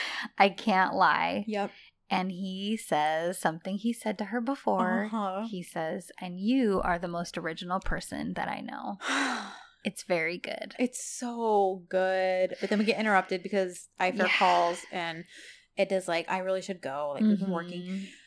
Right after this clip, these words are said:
Speaker 2: Now, this felt like a bit of an olive branch.
Speaker 1: Mm-hmm.
Speaker 2: She didn't Serkan Bolat him.
Speaker 1: No.
Speaker 2: But she did say,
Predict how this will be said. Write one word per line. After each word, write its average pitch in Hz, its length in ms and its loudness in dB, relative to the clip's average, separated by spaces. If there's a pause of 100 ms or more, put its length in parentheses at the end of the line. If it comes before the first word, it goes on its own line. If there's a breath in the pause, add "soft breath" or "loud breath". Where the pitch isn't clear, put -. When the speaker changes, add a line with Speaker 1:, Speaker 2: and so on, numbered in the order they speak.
(220 loud breath)
Speaker 2:
Now, 226 400 8 (100)
this 240 240 8
felt 330 160 12
like 370 140 10
a 381 80 8
bit 254 120 12
of 254 100 8
an 311 100 4
olive 208 420 6
branch. 160 800 -6
Speaker 1:
Mm-hmm. 196 680 0
Speaker 2:
She 214 500 0 (180)
didn't 226 380 4
Serkan 269 420 4
Bolat 208 400 4
him. 170 400 -4
Speaker 1:
No. 190 380 6
Speaker 2:
But 196 160 2
she 214 180 -4
did 190 400 -2
say, 208 640 4